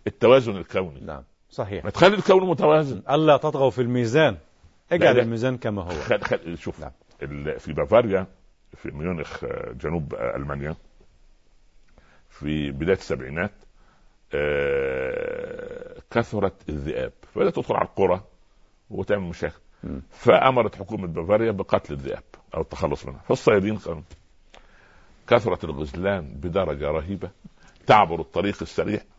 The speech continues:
Speaker 1: وتعمل حوادث
Speaker 2: حوادث.
Speaker 1: رهيبة".
Speaker 2: مم.
Speaker 1: فالحكومة بعد ذلك قالت: "اتركوا البيئة تتوافق مع نفسها".
Speaker 2: توازن البيئة.
Speaker 1: الذئاب هو كده.
Speaker 2: صحيح.
Speaker 1: فأنت
Speaker 2: توازن
Speaker 1: شوف،
Speaker 2: بيئي مطلوب.
Speaker 1: مفيش ابن آدم يحط إيده في شيء
Speaker 2: إلا ويخرج.
Speaker 1: لا، لا، لازم يخرج.
Speaker 2: إلا
Speaker 1: ليه؟
Speaker 2: نعم.
Speaker 1: لأنه
Speaker 2: طيب.
Speaker 1: بينظر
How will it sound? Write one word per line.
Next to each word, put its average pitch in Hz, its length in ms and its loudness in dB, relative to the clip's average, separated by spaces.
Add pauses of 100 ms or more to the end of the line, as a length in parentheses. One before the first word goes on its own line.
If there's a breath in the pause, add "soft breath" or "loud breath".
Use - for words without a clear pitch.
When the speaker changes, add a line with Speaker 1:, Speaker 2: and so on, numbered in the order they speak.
(160)
Speaker 1:
وتعمل 98 420 0
حوادث 107 360 4
Speaker 2:
حوادث. 143 180 4
Speaker 1:
رهيبة". 120 400 4
Speaker 2:
مم. 87 180 -12 (180)
Speaker 1:
فالحكومة 104 760 0
بعد 113 220 4
ذلك 120 300 4
قالت: 120 240 0
"اتركوا 127 440 0
البيئة 117 460 2
تتوافق 104 540 2
مع 78 140 -4
نفسها". - 320 -10 (220)
Speaker 2:
توازن 127 360 4
البيئة. 117 260 6
Speaker 1:
الذئاب 147 280 6
هو 202 200 6
كده. 240 360 -2 (160)
Speaker 2:
صحيح. 101 320 -6
Speaker 1:
فأنت 110 160 4
Speaker 2:
توازن 151 280 4
Speaker 1:
شوف، 131 80 0
Speaker 2:
بيئي 127 160 2
مطلوب. 101 280 -4
Speaker 1:
مفيش 98 260 0
ابن 80 180 -6
آدم 82 280 0
يحط 98 340 -2
إيده 87 260 0
في 76 140 -8
شيء 95 220 -6 (440)
Speaker 2:
إلا 104 160 0
ويخرج. 120 360 4
Speaker 1:
لا، 101 100 6
لا، 139 200 8
لازم 113 300 0
يخرج. - 180 -6
Speaker 2:
إلا 80 240 -6
Speaker 1:
ليه؟ 113 200 4
Speaker 2:
نعم. 71 80 -6 (240 soft breath)
Speaker 1:
لأنه 127 520 -6 (200)
Speaker 2:
طيب. - 80 -8 (100)
Speaker 1:
بينظر 120 520 4